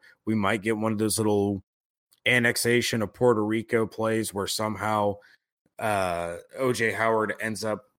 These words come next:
all by himself without a-, another human being within thirty yards of him.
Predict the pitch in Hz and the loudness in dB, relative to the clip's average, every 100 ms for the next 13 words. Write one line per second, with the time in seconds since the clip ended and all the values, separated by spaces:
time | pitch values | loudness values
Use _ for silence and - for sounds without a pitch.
0 | _ _ _ _ _ - 131 120 120 120 | _ _ _ _ _ 0 2 4 4 2
1 | 113 - 117 117 113 98 107 107 104 101 | 0 0 2 2 -2 -2 -2 -2 -4 -6
2 | 101 98 90 110 117 113 104 92 - 127 | -4 -8 -6 -2 0 0 -2 -4 0 2
3 | 127 110 95 110 113 110 101 101 98 - | 4 2 2 2 4 2 0 -4 -6 -4
4 | - 117 110 107 95 104 101 107 101 101 | 2 2 2 0 0 0 -2 -4 -6 -6
5 | 101 | -8